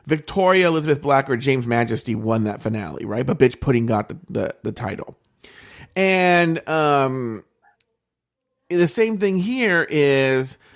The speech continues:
that, um, that I, I, yes, either Dahlia or Priscilla won that finale, but, uh, throughout the season, Landon has just fucking brought it, even when she didn't win. Like,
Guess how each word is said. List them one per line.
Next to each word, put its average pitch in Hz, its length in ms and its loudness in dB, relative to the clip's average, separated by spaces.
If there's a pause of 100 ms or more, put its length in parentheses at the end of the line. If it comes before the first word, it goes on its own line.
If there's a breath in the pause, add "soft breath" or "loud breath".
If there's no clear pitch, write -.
(160 soft breath)
that, 139 600 -2
um, 113 640 0 (1300)
that 139 600 0
I, 180 540 2
I, 156 280 -6 (160)
yes, 160 480 0
either 185 260 0
Dahlia 180 380 4
or - 40 0
Priscilla 165 360 -2
won 147 260 2
that 135 140 -4
finale, 156 540 0
but, 147 400 0
uh, 101 140 -8 (100)
throughout 214 220 2
the 175 80 -4
season, 170 340 -2
Landon 165 360 0
has 135 120 -2
just 147 300 -2
fucking 160 580 -6
brought 117 300 4
it, 117 100 -2
even 185 220 0
when 160 80 0
she 139 120 -4
didn't 123 440 0
win. 127 400 -2 (440 loud breath)
Like, 190 240 2